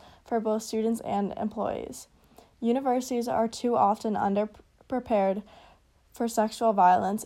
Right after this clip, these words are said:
both in resources and training. Colleges fail to train staff to understand the victim impact or victim behavior. It is the university's responsibility to meet the burden of proof through a proper investigation.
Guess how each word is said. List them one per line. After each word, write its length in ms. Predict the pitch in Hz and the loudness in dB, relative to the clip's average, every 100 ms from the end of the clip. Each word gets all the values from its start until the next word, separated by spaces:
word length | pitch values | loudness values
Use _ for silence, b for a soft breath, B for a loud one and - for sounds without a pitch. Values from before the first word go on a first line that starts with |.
| - | -4
both 260 | 208 220 214 | -2 -2 -2
in 120 | 220 | -2
resources 640 | 196 208 214 220 226 240 | 0 -2 -2 -4 -6 -6
and 200 | 226 220 | -2 -4
training. 500 | 214 196 - - 233 b b b | -2 -6 -6 -10 -12 b b b
Colleges 480 | - 220 214 220 269 | -6 4 4 4 -2
fail 280 | - 214 214 | 0 2 2
to 100 | 226 | -2
train 300 | - 208 220 | -6 -4 -4
staff 340 | 226 202 208 | -2 -2 -2
to 100 | - | -4
understand 560 | 214 208 208 226 220 214 | -4 -2 -4 -4 -2 -2
the 60 | 202 | 0
victim 400 | 196 202 214 196 | -2 -2 -2 -2
impact 540 | 190 196 202 190 196 | -4 -4 -2 -2 -2
or 120 | - | -6
victim 380 | 196 190 196 196 | -4 -4 -4 -6
behavior. 640 | 190 208 196 - - 82 233 b b b b b | -4 -4 -4 -6 -6 -8 -10 b b b b b
It 100 | - | 0
is 120 | 240 233 | 0 2
the 80 | |
university's 640 | 233 220 247 247 226 233 220 | 2 2 2 0 0 0 -2
responsibility 800 | 202 202 190 208 247 220 196 190 | -2 -2 0 0 -2 -2 0 0
to 120 | 196 | -2
meet 220 | 208 190 196 | -4 -4 -4
the 40 | |
burden 360 | 196 190 208 233 | -2 0 0 -2
of 160 | 240 | -4
proof 300 | - 185 196 | -6 -4 -4
through 200 | - 202 | -4 -2
a 80 | 190 | -2
proper 400 | 196 185 - 202 | -2 -4 -2 -2
investigation. 1000 | 196 196 214 - 247 - - - - | -2 -2 -4 -4 -8 -8 -10 -12 -14